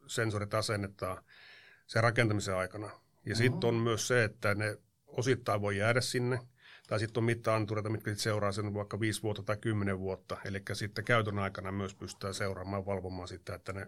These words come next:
Speaker 1: rakenteet pysyy siinä kunnossa, niin kuin ne on ollut, ettei siellä ole mitään kosteusvaurioita, vesivahinkoja tai mitään muuta tahansa. Ja varmistaa sillä sitten, että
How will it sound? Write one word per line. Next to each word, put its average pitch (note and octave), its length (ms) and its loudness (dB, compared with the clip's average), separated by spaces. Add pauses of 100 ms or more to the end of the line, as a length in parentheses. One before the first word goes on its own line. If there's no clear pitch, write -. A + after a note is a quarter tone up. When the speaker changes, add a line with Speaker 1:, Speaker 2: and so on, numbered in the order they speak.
(180)
Speaker 1:
rakenteet A2+ 480 2
pysyy A2+ 220 0
siinä A2 220 0
kunnossa, G2+ 380 -4
niin G2 140 -4
kuin G2 120 -4
ne G2+ 60 0
on G2 100 0
ollut, F#2 240 -4
ettei F#2+ 220 -8
siellä G2+ 180 0
ole G2 80 0
mitään G2 360 -4 (520)
kosteusvaurioita, G#2 920 -2
vesivahinkoja G2+ 720 -2
tai G2+ 200 -6
mitään G2+ 300 -2
muuta G2+ 200 -2
tahansa. F2+ 460 -8
Ja G#2+ 120 0
varmistaa A2 500 0
sillä G#2 240 0
sitten, G2 340 -8
että G2 280 -8